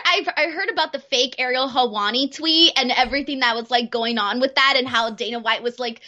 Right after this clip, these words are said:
super desperate to find some place to shoot everything at,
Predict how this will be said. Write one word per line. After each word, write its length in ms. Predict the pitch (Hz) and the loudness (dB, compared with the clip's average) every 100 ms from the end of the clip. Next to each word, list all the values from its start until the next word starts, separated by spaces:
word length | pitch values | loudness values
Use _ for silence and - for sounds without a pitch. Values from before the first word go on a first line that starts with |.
| - | -20
super 480 | - - 233 262 254 | -14 -8 -4 -2 0
desperate 560 | 202 233 - 247 240 | 0 -2 0 2 2
to 100 | 262 | 0
find 320 | - 208 233 | 0 2 2
some 200 | 233 240 | 0 -2
place 300 | 240 233 233 | 0 0 0
to 100 | 254 | 0
shoot 260 | 233 - 233 | 0 2 6
everything 460 | 240 254 277 294 285 | 6 6 0 2 4
at, 300 | 294 302 | 4 4